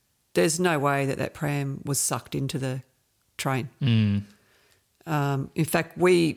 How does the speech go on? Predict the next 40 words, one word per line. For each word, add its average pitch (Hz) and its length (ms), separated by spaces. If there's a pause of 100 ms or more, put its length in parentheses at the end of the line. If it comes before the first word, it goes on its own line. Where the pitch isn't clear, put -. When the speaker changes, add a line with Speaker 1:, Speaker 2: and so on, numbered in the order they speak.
(120)
Speaker 1:
didn't 156 220
have 147 340
as, - 260
we 160 260
found 160 220
out - 60
later 143 280
that - 120
we 147 80
didn't 156 200
have 143 140
as - 120
much - 480 (120)
weight 131 300
in 143 160
the 131 80
pram 131 440
as - 160
what - 340 (340)
was 135 240
in 135 120
it. - 240 (260)
Speaker 2:
Right. 107 460 (300)
Speaker 1:
Um, 139 600
which 147 240
makes 143 240
me 135 80
think 135 220
that 123 120
it - 60
would 135 120
have 123 60
been 139 120
even 127 200
harder 139 320
to - 120
have 127 100
sucked - 300
it 123 100
in 180 220